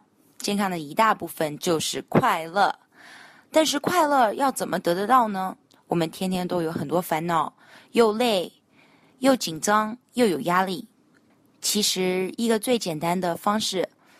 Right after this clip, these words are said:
我很喜欢做的，就是在家里跳舞。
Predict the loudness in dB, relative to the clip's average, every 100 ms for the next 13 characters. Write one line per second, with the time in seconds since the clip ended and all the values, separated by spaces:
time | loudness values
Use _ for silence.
0 | _ _ -4 0 -2 -2 -4 -4 -2 -2
1 | -2 -6 -10 _ -6 -6 -4 -6 0 0
2 | 0 0 2 2 0 -8 -12 -20 _ _
3 | _ -14 0 2 2 -2 -10